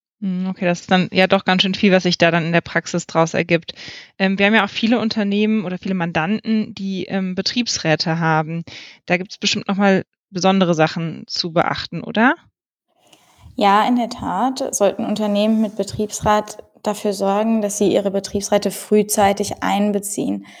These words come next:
Speaker 2: Es ist nämlich so, dass der Betriebsrat ein Mitbestimmungsrecht hat in Bezug auf die Ausgestaltung von den Meldekanälen und dem Meldeverfahren. Denn diese berühren die sogenannten Fragen der Ordnung des Betriebs und des Verhaltens des Arbeitnehmers im Betrieb.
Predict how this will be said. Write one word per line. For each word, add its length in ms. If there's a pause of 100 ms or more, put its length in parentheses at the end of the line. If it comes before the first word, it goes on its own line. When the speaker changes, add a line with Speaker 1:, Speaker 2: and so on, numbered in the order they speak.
(360)
Speaker 2:
Es 60
ist 140
nämlich 260
so, 180
dass 140
der 140
Betriebsrat 600
ein 120
Mitbestimmungsrecht 960
hat 120
in 140
Bezug 260
auf 100
die 200
Ausgestaltung 720
von 160
den 160
Meldekanälen 840
und 140
dem 140
Meldeverfahren. 1040 (380)
Denn 300
diese 220
berühren 480
die 100
sogenannten 580
Fragen 480
der 160
Ordnung 360
des 140
Betriebs 460
und 100
des 140
Verhaltens 600
des 40
Arbeitnehmers 720
im 160
Betrieb. 560